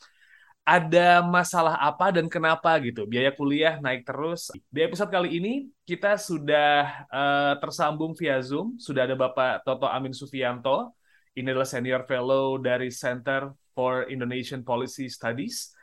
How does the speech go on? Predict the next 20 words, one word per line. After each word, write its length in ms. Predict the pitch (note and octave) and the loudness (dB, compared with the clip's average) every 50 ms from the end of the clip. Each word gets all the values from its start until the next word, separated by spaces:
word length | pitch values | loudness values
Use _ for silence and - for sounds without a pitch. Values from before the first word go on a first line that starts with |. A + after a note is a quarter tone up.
| - - - _ _ | -20 -20 -20 _ _
dan 160 | - B2+ B2+ | -6 -4 -4
juga, 400 | B2 A#2+ B2+ A#2+ B2 C3 C3+ - | -4 -4 -6 -2 0 0 0 0
eh, 300 | B2+ C3 B2 B2 B2 B2 B2 - | 0 -2 0 0 0 0 -2 -4
profesor 640 | - - D#3+ D3+ D3 C3 B2+ B2+ - D#3+ D3 D3 C#3 | -2 0 0 0 0 -2 -4 -4 -2 -2 -2 -2 -2
dari 560 | C3+ C3 B2+ B2 B2 C3 C3+ C3+ C3+ C3+ - | -2 0 0 0 0 0 -2 -4 -4 -6 -6
Paramadina 560 | - B2 A#2+ A#2+ B2 B2 A#2+ A2+ A#2 A#2+ A#2 A#2+ | -2 0 0 2 2 0 0 -2 -2 -4 -4 -4
University. 640 | A2+ A2+ A2 G#2+ - A2+ A2+ - - A#2 A2+ A#2 | -4 -4 -6 -8 -8 -10 -12 -10 -10 -12 -12 -12
Pak 280 | G#2+ G2+ - - F3+ G3 B3 | -12 -6 2 4 4 4 4
Toto, 400 | B3 A#3+ A#3+ A3 E3 - - - | 4 4 6 4 4 4 2 0
eh, 560 | - F3 F#3 F#3+ F#3 F#3 F#3 F3+ D#3+ - - - - | 4 8 8 10 10 8 6 4 2 -2 -6 -14 -10
kita 480 | - G#3+ A3 B3 B3+ B3+ B3 F#3 - - E3 | -8 -2 4 6 8 8 6 6 2 0 2
langsung 400 | F#3 F#3+ F#3+ F3+ G#3+ G3+ G3 F3+ | 2 2 2 2 0 -2 0 0
ke 80 | G3 | 0
topik 240 | F#3 F3+ F3 F3+ F3 D3+ D3+ | 2 2 2 0 2 2 4
obrolan 320 | D3+ D3 D3+ D3+ C#3+ C#3+ | 4 4 6 6 4 4
aja 320 | C3+ A#2+ C3 C3+ D3 C#3+ C3+ | 4 2 0 0 0 -2 -2
nih 120 | A#2 A#2 A2 | -2 -4 -4
ya, 80 | A2 | -2
Pak. 200 | A2 - C3+ C3 - - _ _ | 0 2 2 2 0 -2 _ _
Eh, 380 | - C3+ C#3 C#3 C#3 C3+ C3+ | -2 0 2 4 4 4 4